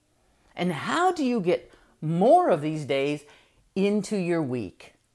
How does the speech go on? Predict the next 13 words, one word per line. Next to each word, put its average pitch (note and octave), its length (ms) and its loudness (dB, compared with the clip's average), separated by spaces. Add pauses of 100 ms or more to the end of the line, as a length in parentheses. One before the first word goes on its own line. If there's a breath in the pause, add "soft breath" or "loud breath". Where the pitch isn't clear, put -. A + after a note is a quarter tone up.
(120)
Well, C3 280 -4
I D#3 180 4
will G3+ 180 2
tell G3+ 380 6
you, G#2 320 -2 (720 soft breath)
you G3 260 0
had A#3+ 260 -2
a D#3+ 60 0
tremendous F#3+ 1000 -2
amount C#3 600 -4 (120)
of A#2 140 -10
following D3+ 840 2 (380 soft breath)
discipline. A2 720 -4